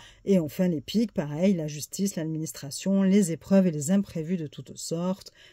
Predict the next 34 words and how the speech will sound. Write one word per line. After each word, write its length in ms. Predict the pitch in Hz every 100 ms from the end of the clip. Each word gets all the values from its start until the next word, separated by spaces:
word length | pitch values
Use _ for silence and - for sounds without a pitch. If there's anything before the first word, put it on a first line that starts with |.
| _
Les 160 | 185 214
membres 260 | 202 185 175
de 80 |
cette 220 | 170 175 -
famille 280 | 165 160
sont 180 | 151 -
généralement 560 | 151 180 180 165 160 147
indépendants 560 | - 240 214 190 165 156
et 60 |
solitaires, 760 | 143 135 131 - 175 180 185 190
patati 440 | 165 - 123 -
patata. 400 | 190 156 120 - -
Bon. 140 | 147 147 _ _ - - - - - -
Ainsi, 340 | 277 311 -
lors 180 | 285 285
d'un 180 | 233 240
tirage, 480 | - 208 175 208 254
la 160 | 226
dominante 480 | 220 220 220 208 202
d'une 160 | 190 175
famille 340 | - 185 180
de 100 | 160
cartes 440 | 160 - 311 - 208
indique 320 | 185 185 165
déjà 360 | 196 233 247
l'ambiance 560 | 220 180 175 190 220 -
générale. 800 | 151 170 170 151 139 151 220 214 - - - -
Beaucoup 320 | 175 247 -
de 100 | 208
trèfles 380 | 208 - 190 196
signifient 460 | - 180 170 - 170
beaucoup 320 | 165 190 180
d'affaires 360 | 170 160 170 165
d'argent, 460 | 156 156 175 233